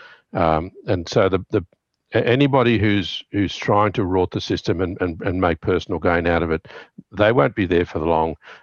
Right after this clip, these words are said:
And, and that is not the typical example of insurance brokers that I deal with each and every day.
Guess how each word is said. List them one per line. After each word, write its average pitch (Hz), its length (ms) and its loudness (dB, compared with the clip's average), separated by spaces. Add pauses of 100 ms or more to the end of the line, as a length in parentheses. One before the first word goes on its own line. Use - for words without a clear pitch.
And, 98 140 -2
and 98 240 0
that 107 140 2
is 92 180 -2
not 101 360 0
the 95 100 -2
typical 92 420 -4
example 82 440 -2
of 80 120 -2
insurance 80 380 -4
brokers 78 420 -2
that 80 100 -4
I 78 140 0
deal 80 220 -2
with 76 200 -6
each 85 160 -6
and 78 80 -4
every 76 180 -6
day. 73 280 -4